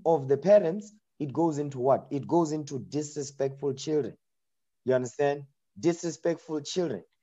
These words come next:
That's what it goes into. Children are their oppressors and women rule over them, because a lot of them raised by their mothers. Even if the father is in the house, the mother is running the show. That's always the characteristics.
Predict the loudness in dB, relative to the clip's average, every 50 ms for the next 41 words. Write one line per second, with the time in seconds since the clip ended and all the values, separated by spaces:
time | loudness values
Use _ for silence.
0 | _ _ 2 2 2 4 4 0 0 0 -2 0 2 2 2 2 0 -4 -4 -6
1 | -8 -10 -12 -12 -14 _ _ _ _ _ -8 2 4 6 8 8 6 4 2 2
2 | 2 2 4 6 4 4 6 4 2 2 4 4 4 4 4 2 0 -2 -2 -2
3 | -6 -10 _ _ _ _ _ 2 4 4 4 4 0 -2 0 2 2 2 4 2
4 | 2 2 0 0 2 2 2 2 0 -2 -2 0 0 0 2 0 -2 0 0 0
5 | 0 0 -2 -8 _ _ _ _ _ -2 0 2 2 4 4 2 2 4 4 4
6 | 2 2 2 0 -2 -2 -4 -2 0 0 0 0 -2 0 0 0 2 2 2 2
7 | 2 4 4 2 2 2 -2 -8 -10 _ _ _ _ _ -2 0 2 2 2 2
8 | 2 2 0 0 0 0 0 2 4 2 2 2 0 0 0 0 2 2 0 -2
9 | -2 -4 -6 _ _ _ _ -6 -4 -4 0 2 2 2 2 2 0 0 -2 -2
10 | -2 -2 -4 -4 -4 -6 -6 -6 -6 -6 -6 -6 -10 _ _ _ _ _ _ _
11 | _ _ _ _ 2 4 4 4 4 4 4 6 4 4 4 2 2 2 4 4
12 | 4 2 2 0 -2 0 0 -2 -2 -4 -4 -4 -6 -12